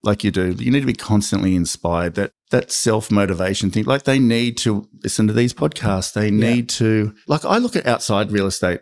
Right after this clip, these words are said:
Speaker 2: Same.
Speaker 1: 'Cause I was,
Speaker 2: Same.
Speaker 1: I was saying to Darcy before, like, none of my stuff on Instagram is real estate because
Speaker 2: Neither.
Speaker 1: I'm inspired by Chris Bumstead. I'm inspired by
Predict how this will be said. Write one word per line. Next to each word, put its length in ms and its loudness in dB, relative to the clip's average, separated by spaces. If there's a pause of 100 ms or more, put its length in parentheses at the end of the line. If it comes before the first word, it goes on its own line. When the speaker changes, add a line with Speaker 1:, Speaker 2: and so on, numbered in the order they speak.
Speaker 2:
Same. 160 -2
Speaker 1:
'Cause 140 -2 (140)
I 80 2
was, 180 0
Speaker 2:
Same. 200 -2 (180)
Speaker 1:
I 40 2
was 80 4
saying 140 2
to 80 0
Darcy 300 0
before, 320 0
like, 240 -2
none 160 2
of 60 2
my 100 2
stuff 260 0
on 60 2
Instagram 420 2
is 140 0
real 200 2
estate 360 0
because 220 2
Speaker 2:
Neither. 40 2
Speaker 1:
I'm 120 2
inspired 500 -2
by 100 2
Chris 260 -4
Bumstead. 460 0
I'm 140 0
inspired 640 0
by 340 2